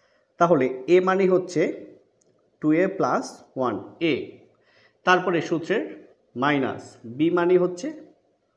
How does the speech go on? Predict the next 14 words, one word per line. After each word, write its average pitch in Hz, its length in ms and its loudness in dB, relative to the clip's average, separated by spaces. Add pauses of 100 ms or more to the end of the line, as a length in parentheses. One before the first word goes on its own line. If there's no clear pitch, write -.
(440)
টু 170 120 2
এ, 123 120 2 (840)
তার 139 120 -2
উপরে 147 200 0 (840)
হোল 294 160 -2
স্কয়ার। - 400 -8 (540)
খুবই 294 240 -2
সহজ, 185 360 0 (380)
খুবই 185 280 -2
সহজ, 151 280 -4 (180)
আপনারা 156 260 -4 (1300)
একটু 196 320 -4 (400)
চেষ্টা 175 260 -2
করলেই 165 320 0